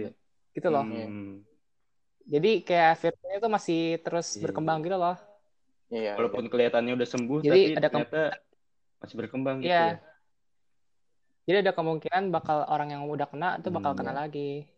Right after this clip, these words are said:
Speaker 2: Jadi gitu. Tapi kalau dipikir-pikir, herd immunity itu, eh, apa namanya, beresiko banget. Maksudnya mengerikan banget
Speaker 1: Hmm,
Speaker 2: loh.
Speaker 3: Iya.
Speaker 1: bener.
Speaker 2: Karena kan, eh, tujuh puluh persen, katanya perkiraannya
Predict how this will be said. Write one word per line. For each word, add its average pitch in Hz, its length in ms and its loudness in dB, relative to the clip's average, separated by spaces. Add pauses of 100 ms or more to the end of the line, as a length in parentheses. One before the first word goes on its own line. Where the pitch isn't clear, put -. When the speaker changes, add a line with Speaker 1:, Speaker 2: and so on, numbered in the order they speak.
(240)
Speaker 2:
Jadi 139 160 -8
gitu. 131 300 -8 (500)
Tapi 214 160 -2
kalau - 200 -10
dipikir-pikir, 170 420 -2 (100)
herd 185 320 -2
immunity 165 560 0
itu, 277 120 4 (920)
eh, 160 760 0 (440)
apa 180 160 -2
namanya, 220 320 -2 (240)
beresiko 165 480 0
banget. 202 240 2
Maksudnya 208 320 0 (240)
mengerikan 165 500 4
banget 180 180 4
Speaker 1:
Hmm, 131 80 -2
Speaker 2:
loh. 120 60 0
Speaker 3:
Iya. 113 220 10 (200)
Speaker 1:
bener. 107 320 -8 (520)
Speaker 2:
Karena 190 240 -2
kan, 254 140 2 (1500)
eh, 156 600 4
tujuh 151 200 0
puluh 165 160 2
persen, 165 600 2 (360)
katanya 170 300 0
perkiraannya 151 480 -2